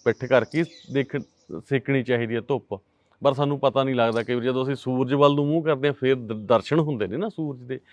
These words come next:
ਇੱਦਾਂ ਹੀ ਇਲਾਜ ਵੀ ਆ, ਜਦੋਂ ਅਸੀਂ ਉਹਨਾਂ ਨੂੰ, ਐਰਰ ਨੂੰ ਕੱਢ ਕੇ ਸਟੇਟ ਫਾਰਵਰਡ ਮਾਈਂਡ ਨੂੰ ਇੱਥੋਂ ਕਮਾਂਡ ਦੇ ਦਿੰਦੇ ਹਾਂ ਵੀ "ਯਾਰ, ਹੁਣ ਇੱਦਾਂ ਕਰਨਾ",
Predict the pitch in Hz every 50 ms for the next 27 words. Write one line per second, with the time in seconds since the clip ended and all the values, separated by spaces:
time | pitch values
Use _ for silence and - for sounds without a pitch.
0 | - - - - 143 139 131 139 180 185 214 220 233 - _ _ _ - - -
1 | 131 127 123 110 117 127 127 139 156 143 135 110 101 - - _ _ _ _ _
2 | _ _ _ _ _ _ _ _ - 127 151 160 185 208 208 202 - 220 220 220
3 | 226 240 240 240 - - - 131 127 131 147 170 175 185 202 196 - 160 - 156
4 | 170 214 - - 185 131 104 - _ _ _ _ _ _ _ _ _ _ _ _
5 | _ _ - - - - 151 170 175 170 - _ _ - 139 131 139 139 139 147
6 | 156 147 143 127 123 127 131 135 147 151 147 143 139 143 156 151 139 - 143 131
7 | 123 120 127 135 139 127 127 131 131 123 127 123 123 127 123 123 120 123 117 123
8 | 135 139 135 117 123 127 139 147 - - 135 127 120 107 120 131 131 123 - 117
9 | 104 98 107 110 110 117